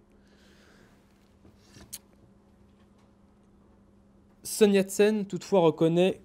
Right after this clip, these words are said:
lui-même que les particularités de son, euh, son système diffèrent beaucoup des caractéristiques des systèmes occidentaux. Pour lui, les droits civiques que nous prêchons ne ressemblent pas aux droits civiques en Europe et en Amérique.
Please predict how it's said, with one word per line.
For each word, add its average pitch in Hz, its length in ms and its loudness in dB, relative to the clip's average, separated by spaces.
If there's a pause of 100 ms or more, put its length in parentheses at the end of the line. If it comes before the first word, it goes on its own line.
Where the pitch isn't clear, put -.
lui-même 160 320 -2
que 196 100 -8
les 139 100 -2
particularités 156 640 -2
de 139 260 -4
son, 131 360 -6
euh, 120 560 -2
son 120 140 -8
système 160 380 -4
diffèrent 156 500 -6
beaucoup 170 420 -6 (920)
des 131 380 -2
caractéristiques 175 800 0
des 139 80 -14
systèmes 151 360 -6
occidentaux. 131 580 -6 (640)
Pour 139 160 4
lui, 170 120 2
les 147 140 0
droits 135 220 4
civiques 170 480 -6
que 156 60 -8
nous 147 120 -4
prêchons 160 400 -6
ne 143 60 -4
ressemblent 143 440 -4
pas 180 280 2
aux 151 80 0
droits 143 200 -2
civiques 143 420 -12
en 135 100 -6
Europe 139 320 -2
et 151 40 -2
en 135 120 -4
Amérique. 120 460 -6